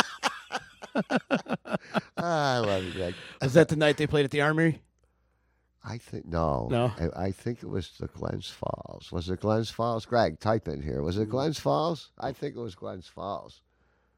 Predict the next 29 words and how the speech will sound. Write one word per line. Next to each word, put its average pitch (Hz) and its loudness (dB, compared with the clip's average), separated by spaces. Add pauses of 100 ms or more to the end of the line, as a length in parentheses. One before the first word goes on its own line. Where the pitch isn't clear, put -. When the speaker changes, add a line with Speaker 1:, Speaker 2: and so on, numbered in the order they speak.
Speaker 1:
But 98 -6
I 120 -4
don't 127 -2
remember. 104 2
Did 98 -6
we 113 -2
do 143 0
that 135 2
show 123 0
at 110 -4
Glens 113 -2
Falls? 104 -4
We 98 -6
did. - -6
We 104 -6
definitely 120 -2
did 95 -6
the 90 0
Armory. 78 -4
Speaker 2:
Yeah. 92 -8 (520)
Speaker 1:
And 85 -4 (1700)
I 117 -14
don't 98 -8
remember. 95 -6
I 85 -8
thought 113 -4
it 107 -6
was 95 -8
Glens. 82 -12